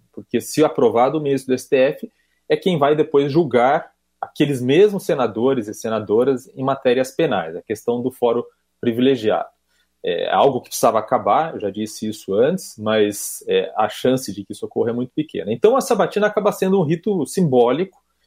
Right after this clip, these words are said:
porque ninguém duvida da aprovação do indicado, mas é um rito que permite, pela última vez, que os políticos confrontem as ideias, a visão de mundo, o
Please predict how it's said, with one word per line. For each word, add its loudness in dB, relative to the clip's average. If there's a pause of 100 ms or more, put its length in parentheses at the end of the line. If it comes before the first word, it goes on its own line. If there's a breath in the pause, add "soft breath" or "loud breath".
(260)
porque -4
ninguém 0
duvida 2
da 2
aprovação -2
do 0
indicado, -2
mas 2
é 4
um 0
rito 2
que -12
permite, 2
pela 2
última -2
vez, -4 (440)
que -2
os 0
políticos 0
confrontem 2
as 0
ideias, 2
a -4
visão -6
de -10
mundo, -6
o -20